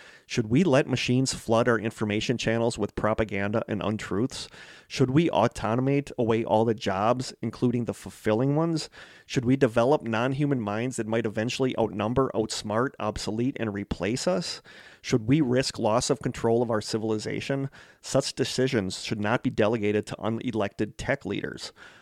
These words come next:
Powerful A I systems should be developed only once we are confident that their effects will be positive and that the risks will be manageable. This confidence must be well justified and increased with the magnitude of a system's potential effects.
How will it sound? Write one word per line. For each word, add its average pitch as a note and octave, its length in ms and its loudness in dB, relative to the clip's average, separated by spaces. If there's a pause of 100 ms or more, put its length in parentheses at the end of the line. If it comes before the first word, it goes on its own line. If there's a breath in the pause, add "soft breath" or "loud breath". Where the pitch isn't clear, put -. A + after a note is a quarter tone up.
(160 soft breath)
Powerful C#3+ 480 4
A A#2+ 140 4
I A2+ 80 2
systems D3+ 480 -4
should C3 120 -2
be A#2 100 -2
developed A#2 440 0
only A#2+ 260 -2
once A2+ 380 -2
we C3 80 2
are A#2+ 80 2
confident A#2 540 -2
that G#2+ 160 0
their A2 100 0
effects - 380 -2
will A2+ 80 4
be A2+ 100 -2
positive A2 680 -2
and A2 140 -2
that G#2+ 80 -2
the - 80 -2
risks G#2+ 480 -4
will A2+ 120 -4
be A2 120 -4
manageable. G#2+ 720 -6 (580 soft breath)
This C3 140 0
confidence B2 580 2
must G2 320 0
be C3 140 4
well A2+ 200 6
justified A2+ 640 0
and A2 140 -2
increased A2+ 420 -2
with A2 100 -4
the G#2 60 -6
magnitude A2 640 0
of F#2+ 100 -2
a F#2+ 60 -2
system's - 480 -4
potential - 640 -4
effects. - 640 -8